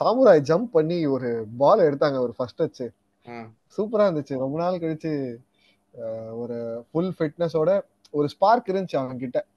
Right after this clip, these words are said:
Speaker 1: இங்க அங்க அந்த மடுவேக்கு கொஞ்சம் problem பண்ணிட்டு இருந்தான்.
Speaker 2: ம்.
Speaker 1: But, அஹ்,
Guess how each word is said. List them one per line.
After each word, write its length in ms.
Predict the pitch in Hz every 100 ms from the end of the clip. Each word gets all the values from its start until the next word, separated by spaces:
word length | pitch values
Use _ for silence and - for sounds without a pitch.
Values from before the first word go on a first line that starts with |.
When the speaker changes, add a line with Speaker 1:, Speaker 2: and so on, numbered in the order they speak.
| _ _ _ -
Speaker 1:
இங்க 360 | 269 269 196 220
அங்க 280 | 208 214 220
அந்த 180 | 196
மடுவேக்கு 520 | 175 180 220 214 196 175
கொஞ்சம் 400 | 180 165 160 131
problem 300 | 160 202 208
பண்ணிட்டு 360 | 175 180 190 165
இருந்தான். 380 | 139 139 190 - _ _ _ _
Speaker 2:
ம். 140 | - 220
Speaker 1:
But, 40 |
அஹ், 360 | 233 202 185